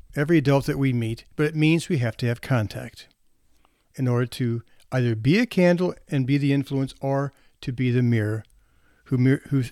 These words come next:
uh, reflects back to other people who they really are. I read this, a story a long time ago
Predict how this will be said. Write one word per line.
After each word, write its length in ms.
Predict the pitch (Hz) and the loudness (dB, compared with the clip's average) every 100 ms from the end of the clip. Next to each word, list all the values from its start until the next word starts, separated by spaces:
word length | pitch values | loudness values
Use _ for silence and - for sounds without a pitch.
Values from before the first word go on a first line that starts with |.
| 131 | -6
uh, 160 | 113 | -6
reflects 460 | 113 117 - 131 - | -4 -4 -2 -4 -2
back 240 | 135 127 | -2 -2
to 120 | 147 | -2
other 140 | 139 123 | -4 -2
people 300 | 135 127 127 | -2 -2 -2
who 140 | 127 | 0
they 120 | 117 | 0
really 260 | 110 113 113 | -2 -2 -2
are. 300 | 110 107 - - - _ _ _ _ _ _ _ _ _ _ _ _ _ _ _ - - | -2 -4 -10 -20 -20 _ _ _ _ _ _ _ _ _ _ _ _ _ _ _ -20 -4
I 60 | |
read 160 | 185 190 | -2 0
this, 260 | 185 - - | 0 -2 -4
a 100 | 147 | -4
story 300 | - 156 143 | 0 4 4
a 40 | |
long 280 | 127 131 131 | 4 2 0
time 260 | 139 127 120 | 0 0 0
ago 300 | 117 113 | -2 -6